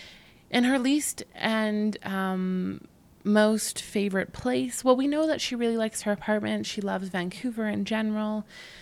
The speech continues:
Um, so we kind of got, like, a little bit of a sense of her. And you'll notice that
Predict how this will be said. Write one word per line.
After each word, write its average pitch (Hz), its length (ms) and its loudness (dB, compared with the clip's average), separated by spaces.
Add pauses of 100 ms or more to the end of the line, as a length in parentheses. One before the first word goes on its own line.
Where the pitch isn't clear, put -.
(140)
Um, 202 160 0
so 247 120 -4
we 262 60 -4
kind - 240 -6
of - 100 -16
got, 403 180 -4
like, 330 140 -2
a 269 60 0
little 220 280 0
bit 226 100 0
of 214 100 -2
a 202 40 -12
sense 202 320 -4
of 226 100 -10
her. 254 220 -2 (400)
And 254 260 0 (220)
you'll 269 220 2
notice 311 240 2
that 262 100 -6